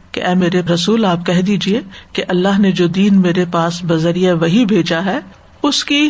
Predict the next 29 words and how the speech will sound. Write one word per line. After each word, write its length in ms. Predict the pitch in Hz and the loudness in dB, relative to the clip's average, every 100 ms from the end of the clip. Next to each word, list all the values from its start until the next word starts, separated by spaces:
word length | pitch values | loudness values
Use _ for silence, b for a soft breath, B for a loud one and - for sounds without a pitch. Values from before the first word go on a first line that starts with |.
| 262 | -2
حقانیت 720 | 196 - 196 202 247 262 262 | -6 -2 0 0 0 -2 -2
کا، 160 | 247 240 | -2 -2
سچائی 560 | - 175 - 202 214 | -4 -4 -2 0 0
کا 120 | 240 | 0
مجھے 220 | 247 233 240 | -2 0 -2
پورا 300 | 262 302 320 | -2 -2 -2
پورا 280 | 277 254 | -2 0
یقین 420 | 208 156 190 190 156 | 0 -2 0 2 2
ہے، 180 | 175 - - - - - | -2 -10 -16 -20 -20 -8
اگرچہ 340 | 202 196 220 233 220 | -4 -2 0 -2 0
تم 180 | 202 | 0
لوگ 180 | 196 196 | 2 2
جھٹلا 440 | 170 175 175 151 151 | 0 -4 -2 -2 -2
رہے 200 | 151 151 - | -4 -6 -8
ہو، 40 | - - - - - | -16 -20 -20 -14 0
تم 140 | 196 | 2
اس 140 | 185 - | 2 0
کا 100 | 190 | -2
انکار 340 | 180 180 170 | 0 -2 -2
کر 200 | 175 160 | -2 -2
رہے 80 | 165 | -2
ہو، 60 | |
تم 160 | 165 175 | -2 -2
اس 120 | 170 | -2
کا 100 | 185 | -2
مذاق 380 | 165 156 160 156 | -2 -2 -2 -2
اڑا 200 | 151 147 | -2 -2
رہے 120 | |
ہو۔ 60 | 151 | -2